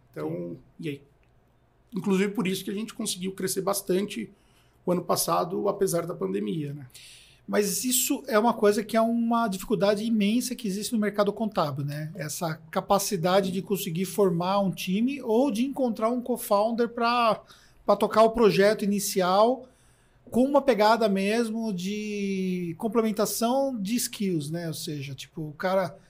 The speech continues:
Speaker 2: de tecnologia com um cara técnico, outro com um cara de marketing, ou dois sócios, mas que eles se complementem e tal.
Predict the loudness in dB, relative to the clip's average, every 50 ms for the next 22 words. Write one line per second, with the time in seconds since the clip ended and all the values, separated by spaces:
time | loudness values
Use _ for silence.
0 | _ _ _ -6 -2 -2 -2 0 0 0 2 4 4 4 4 4 2 0 0 0
1 | 2 0 0 0 0 -2 -2 -2 -2 -2 0 0 2 2 0 -2 -2 0 0 2
2 | 2 0 -2 -4 -4 -4 -4 -4 -4 -4 -2 0 0 0 0 0 -2 -8 -8 -8
3 | -8 -4 -4 -2 -2 -2 -4 -6 -6 -4 -4 -2 -2 -2 -4 -6 -8 -10 -10 -8
4 | -4 -2 2 4 6 6 6 4 2 -2 -10 -18 -20 -20 -20 _ _ 8 8 8
5 | 8 8 6 8 8 8 8 6 4 0 2 2 2 2 2 0 0 0 0 0
6 | -2 -4 -4 -2 -2 -2 -2 0 -2 0 0 0 -2 -2 -4 -4 -6 -8 -6 -8
7 | -8 -8 -10